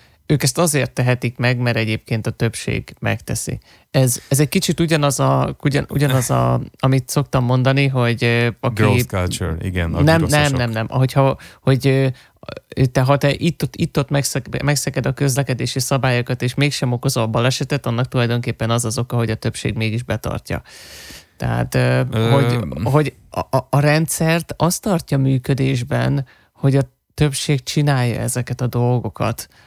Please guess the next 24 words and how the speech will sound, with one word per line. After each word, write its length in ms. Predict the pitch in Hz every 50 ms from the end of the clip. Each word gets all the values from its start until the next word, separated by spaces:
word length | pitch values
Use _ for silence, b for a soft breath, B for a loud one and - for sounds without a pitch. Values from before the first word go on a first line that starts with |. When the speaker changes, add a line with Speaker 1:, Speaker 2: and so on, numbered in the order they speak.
| b b b
Speaker 1:
amiket 500 | - 131 127 131 131 127 - 139 131 -
most 260 | 135 131 123 - -
itt 140 | 135 - -
mi 320 | 139 135 135 135 135 127 B B B B B
nagyon, 640 | - - 147 233 151 147 139 139 139 139 135 131 127 - b b b b b b b _ _ _ _ _ _ _ _ _ _ _ - -
amit, 400 | - - 139 143 147 147 - -
amit 260 | - 160 165 156 -
most 180 | 175 165 - -
itt 120 | 156 -
fölnyitottuk 640 | - - 180 175 156 147 139 147 139 - - 120 -
ezt 180 | 135 - -
a 40 | 135
kis 160 | - 143 131
szelencét, 600 | - - - 143 139 139 135 131 - - 139 131
és 120 | - - -
el-, 240 | 139 131 135 135 135
vagy, 200 | 139 135 127 127
vagy 220 | 123 127 127 131
elkezdtünk 580 | - 127 139 139 - 135 - - 135 135 127 -
turkálni 560 | - 143 143 127 - - 131 127 127 127 127
egy 100 | 123 123
kicsit 300 | - 135 - - - -
ebben, 300 | 131 123 120 135 127 123
hogy, 220 | 131 135 131 123